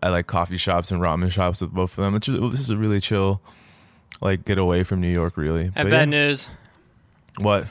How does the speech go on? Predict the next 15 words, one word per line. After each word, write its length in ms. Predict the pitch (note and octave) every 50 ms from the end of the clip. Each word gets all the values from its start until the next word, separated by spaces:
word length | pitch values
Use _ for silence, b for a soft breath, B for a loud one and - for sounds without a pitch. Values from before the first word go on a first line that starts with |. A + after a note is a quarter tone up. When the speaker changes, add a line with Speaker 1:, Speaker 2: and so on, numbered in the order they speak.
| - - _ - -
Speaker 2:
I 80 | C#3+ C#3
found 260 | - C#3+ C3 B2+ B2
her 80 | B2 A#2+
already. 340 | A#2+ B2 A#2+ A#2+ B2 B2 A#2+ - - _ _ _ _ _ _ _ _ _
Not 200 | B2+ C3 B2 A#2 -
Speaker 1:
Okay. 40 | A#2 G2
Speaker 2:
hard. 180 | F#2 - - - _ _ _ _ _ _ _ _ _ _ _ - - -
Speaker 1:
No, 120 | A2 A2
of 80 | G#2 -
course 260 | - - A#2 G#2 -
not. 200 | - E2 E2 - - _ _ _
But 100 | - E2
yeah, 140 | D2+ E2+ E2+
she's 160 | - - -
cool. 260 | - - A#2 G2 F#2